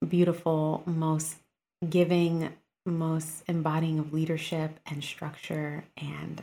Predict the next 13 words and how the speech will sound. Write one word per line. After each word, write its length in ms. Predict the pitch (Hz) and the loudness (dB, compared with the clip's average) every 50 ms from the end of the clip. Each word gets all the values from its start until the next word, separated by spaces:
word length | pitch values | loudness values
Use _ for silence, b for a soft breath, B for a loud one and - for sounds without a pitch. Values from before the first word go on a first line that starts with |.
| - - | -12 -10
devotion. 760 | 170 160 156 151 160 156 156 156 - 156 151 151 156 151 156 156 - _ _ _ _ _ _ _ _ _ _ _ _ _ _ _ _ _ _ _ _ _ _ _ _ _ _ - | -8 -8 -2 0 0 0 0 0 -2 -2 -2 0 0 -2 -4 -6 -10 _ _ _ _ _ _ _ _ _ _ _ _ _ _ _ _ _ _ _ _ _ _ _ _ _ _ 0
And 120 | 226 220 | 4 6
I 40 | 226 | 6
was 120 | 233 220 - | 6 6 4
like, 160 | 220 214 - | 0 4 6
"You 80 | 220 | 6
know, 160 | 220 220 226 220 | 6 8 8 8
you 140 | 214 220 | 6 4
can't 300 | 214 - - 277 302 262 | 4 4 4 4 4 6
go 180 | 208 180 180 185 | 6 6 6 8
into 240 | 190 190 190 180 170 | 8 6 6 4 0
twenty 340 | - - - 170 175 - 175 | 0 0 -2 -2 0 0 -4
twenty-two 1000 | 170 - 175 160 - 165 165 - - 175 165 165 160 160 156 156 156 156 156 | -2 0 -2 -2 -2 -2 -6 -2 2 2 4 4 4 4 4 2 2 0 -2